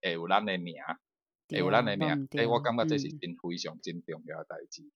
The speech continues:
Speaker 1: 再来一点就是，诶，我甲旧年较去了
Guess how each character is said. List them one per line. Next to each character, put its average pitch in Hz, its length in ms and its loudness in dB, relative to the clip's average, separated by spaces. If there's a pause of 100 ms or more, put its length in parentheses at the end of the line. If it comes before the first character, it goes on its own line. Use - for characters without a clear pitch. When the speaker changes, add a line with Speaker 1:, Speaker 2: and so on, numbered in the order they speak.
(140)
Speaker 1:
再 185 100 6
来 120 140 8
一 104 140 0
点 127 280 4
就 95 160 0
是， 95 120 -6 (680)
诶， 87 260 2
我 120 260 10
甲 127 180 6
旧 82 340 -8
年 82 180 -12
较 110 200 2
去 104 160 -6
了 101 260 4